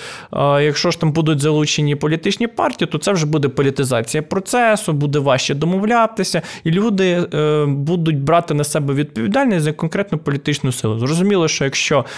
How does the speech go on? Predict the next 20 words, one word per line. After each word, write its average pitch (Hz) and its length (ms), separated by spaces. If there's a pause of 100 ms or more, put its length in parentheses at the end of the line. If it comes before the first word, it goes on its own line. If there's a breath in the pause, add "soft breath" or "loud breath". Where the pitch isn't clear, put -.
(260 loud breath)
там, 143 140
наприклад, 131 520 (120)
е, 127 40 (720)
була 139 340
умовно 131 380
партія 120 440
регіонів, 117 540 (320 loud breath)
вони 170 480
ухвалили 139 760 (200 loud breath)
закон 127 360
на 135 60
шістнадцятого 123 680
січня, - 540 (420 loud breath)
вони 175 680
призвели 127 480
до 139 460
узурпації 123 680
влади, 190 320
до 143 180
революції. 143 680